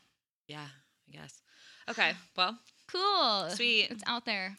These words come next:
Speaker 1: It's
Speaker 2: It's
Speaker 1: out there.
Speaker 2: about
Speaker 1: We're doing it. Yeah.
Speaker 2: Cool. Um, so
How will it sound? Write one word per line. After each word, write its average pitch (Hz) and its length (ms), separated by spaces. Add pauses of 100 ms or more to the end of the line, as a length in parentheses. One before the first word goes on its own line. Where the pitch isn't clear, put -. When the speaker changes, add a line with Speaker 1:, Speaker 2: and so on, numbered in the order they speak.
Speaker 1:
It's 208 40
Speaker 2:
It's 214 80
Speaker 1:
out 214 100
there. 208 120
Speaker 2:
about 208 240
Speaker 1:
We're - 40
doing 208 220
it. 208 100 (180)
Yeah. 220 140
Speaker 2:
Cool. 415 160 (480)
Um, 254 440 (120)
so 240 720